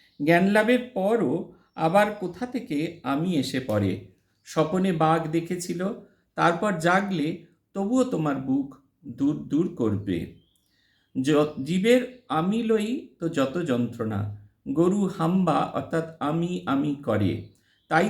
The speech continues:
তো অত যন্ত্রণা। লাঙলে জোরে রোদ বৃষ্টি গায়ের ওপর দিয়ে যায়, আবার কষাইয়ে কাটে, চামড়ায় জুতা হয়, ঢোল হয়, তখন খুব পেটে।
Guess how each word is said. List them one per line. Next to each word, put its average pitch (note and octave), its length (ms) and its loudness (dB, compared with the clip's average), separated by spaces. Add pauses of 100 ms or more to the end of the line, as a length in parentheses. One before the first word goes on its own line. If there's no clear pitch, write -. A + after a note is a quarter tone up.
তো A#3+ 80 4
অত - 180 2
যন্ত্রণা। B2+ 800 0 (280)
লাঙলে D#3+ 480 4
জোরে D#3 640 0 (140)
রোদ C#3+ 300 -2
বৃষ্টি D#3 400 -4
গায়ের C#3 300 2
ওপর C#3+ 240 -4
দিয়ে C#3+ 280 -2
যায়, C#3+ 400 0 (340)
আবার F3+ 240 4 (120)
কষাইয়ে G#3+ 540 -2
কাটে, A2+ 540 -4 (280)
চামড়ায় F3 720 2
জুতা D#3+ 380 0
হয়, E3+ 300 2
ঢোল E3 400 -2
হয়, B2+ 340 -4 (300)
তখন F3 320 -2
খুব B3 400 -4
পেটে। A#2+ 580 -2